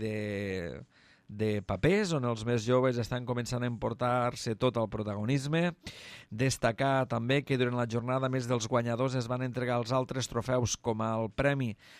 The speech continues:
a la Constància per a Manel Brull i Premi al Jugador Revelació per a Marc García Balfegó. Pel que fa a la Lliga, campionat local que ha durat sis mesos i que es va acabar fa unes setmanes,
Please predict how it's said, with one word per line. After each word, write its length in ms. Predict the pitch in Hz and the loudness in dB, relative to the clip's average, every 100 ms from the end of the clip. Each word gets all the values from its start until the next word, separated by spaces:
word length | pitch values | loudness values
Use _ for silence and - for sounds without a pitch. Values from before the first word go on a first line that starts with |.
| - | -4
a 80 | 104 | 0
la 80 | 110 | 0
Constància 720 | 107 104 - 139 135 160 156 | 0 -2 0 0 0 -2 0
per 160 | 123 | 0
a 240 | 113 110 104 | 0 0 -2
Manel 560 | 104 113 120 113 104 | -2 0 0 0 -2
Brull 560 | 98 101 123 160 180 175 - - - - | -6 -2 4 6 6 0 -8 -20 -20 -6
i 80 | 117 | -2
Premi 320 | 127 135 143 | 0 0 2
al 160 | 143 120 | 0 2
Jugador 320 | 127 123 127 | 2 2 2
Revelació 640 | 123 113 110 - 131 147 | 2 0 -2 0 2 2
per 160 | 147 117 | 0 -4
a 80 | 117 | -2
Marc 380 | 135 143 120 - | -2 -2 -6 -8
García 560 | 113 110 101 - 113 104 | -4 -4 -4 -2 0 0
Balfegó. 460 | 98 - 123 156 113 - - - - - | -2 0 4 6 4 -2 -20 -20 -20 -2
Pel 80 | 143 | 0
que 80 | 135 143 | 2 2
fa 80 | 156 | 4
a 60 | |
la 80 | 143 | 6
Lliga, 300 | 151 165 180 | 6 4 2
campionat 480 | 170 143 117 135 139 | 0 -2 0 2 2
local 460 | 127 120 139 139 123 - | 2 0 2 2 0 -2
que 220 | 117 120 | -2 -2
ha 140 | 135 139 | 0 2
durat 300 | 139 120 - - | 2 2 -2 -10
sis 380 | - 151 131 117 | -2 0 2 2
mesos 460 | 131 131 170 180 - - - | 2 4 2 0 -8 -20 -10
i 80 | - | -2
que 140 | 131 | 0
es 80 | 120 | 2
va 80 | 160 | 2
acabar 240 | 151 135 | 2 0
fa 160 | 127 143 | 0 0
unes 240 | 135 123 | 0 0
setmanes, 540 | - 107 117 139 170 | -2 0 0 0 -2